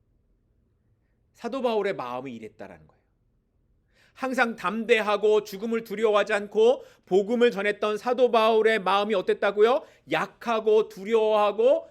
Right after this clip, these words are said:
심히 떨었다라는 거예요. 우리가 생각할 때의 사도 바울 그러면 산처럼 대단한 사람, 대단한 믿음이 있는 사람이라고 생각하는데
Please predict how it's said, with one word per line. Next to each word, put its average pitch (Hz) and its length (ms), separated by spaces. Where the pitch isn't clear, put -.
심히 269 520
떨었다라는 202 840
거예요. 90 160
우리가 233 300
생각할 247 580
때의 220 300
사도 262 260
바울 220 300
그러면 160 640
산처럼 247 920
대단한 202 420
사람, 165 580
대단한 208 480
믿음이 240 360
있는 185 220
사람이라고 151 540
생각하는데 131 920